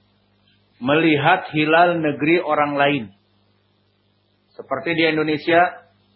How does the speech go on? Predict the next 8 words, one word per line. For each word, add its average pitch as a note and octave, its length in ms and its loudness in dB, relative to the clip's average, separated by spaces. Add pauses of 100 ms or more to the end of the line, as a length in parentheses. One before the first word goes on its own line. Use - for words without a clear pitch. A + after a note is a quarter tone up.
(2500)
melihat F3+ 640 0 (480)
hilal E3+ 400 0
masuknya F3 480 -4
Ramadan E3 640 0 (360)
dari D#3 260 0
ketetapan F3+ 840 0
negara D#3 320 2
lain, E3 400 0